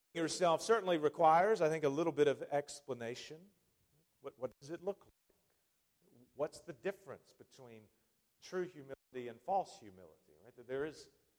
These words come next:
there is false humility. False humility is often the, the kind of thing where you're, you're, like, unable to take a compliment. You know, somebody gives you a compliment, you're like, "No, no, I'm just a terrible person. Like, I can't, I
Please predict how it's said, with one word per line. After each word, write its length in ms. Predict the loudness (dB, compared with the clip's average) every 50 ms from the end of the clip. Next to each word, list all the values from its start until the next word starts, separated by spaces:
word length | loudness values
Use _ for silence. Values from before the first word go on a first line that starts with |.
| _ _
there 120 | -6 -4 -4
is 180 | -4 -6 -8 0 6
false 340 | 8 8 8 8 4 -2
humility. 460 | -10 -12 -12 -10 -10 -10 -10 -12 -14 2
False 300 | 8 8 10 10 8 4
humility 420 | -2 -2 2 4 4 4 4 4 0
is 100 | 4 6
often 340 | 8 8 8 6 2 -4 0
the, 160 | 2 0 0 0 -6 _ _ _ -10
the 60 | -10
kind 300 | -6 -4 -4 -2 -2 -2
of 80 | -4 -4
thing 240 | -2 -4 -4 -2
where 140 | -2 -2 -2
you're, 220 | 0 0 -2 -2 -4 -6 -4
you're, 100 | -2 0
like, 180 | 2 2 0 0 0
unable 440 | -2 0 2 0 0 0 -2 -6 -6
to 80 | -8
take 220 | -8 -8 -10 -10 -10
a 160 | -12 -18 -16 -10
compliment. 500 | -10 -10 -10 -10 -16 -20 -18 -16 -18 -18 -20 _ _ _
You 80 | -20 -20
know, 80 | -20 -20 -20
somebody 360 | -10 -6 -4 -4 -4 -4 -6 -8 _
gives 180 | -14 -14 -10 -8
you 80 | -10 -10
a 40 |
compliment, 520 | -10 _ -10 -10 -10 -10 -12 -16 -18 -18 -14 -8
you're 100 | -8 -6
like, 140 | -6 -2
"No, 180 | 0 0 0 0
no, 80 | 0 -4
I'm 180 | -6 -6 -6
just 160 | -10 -16 -18
a 60 | -20 _ _
terrible 280 | -10 -8 -8 -8 -12 -16 _
person. 300 | -16 -16 -16 -16 -20 -20 -20 -20
Like, 100 | -20 _
I 200 | -20 -20 -20 _
can't, 140 | -20 -20 -20 _ _ _ _ _ _ _ _ _ _
I 40 | -20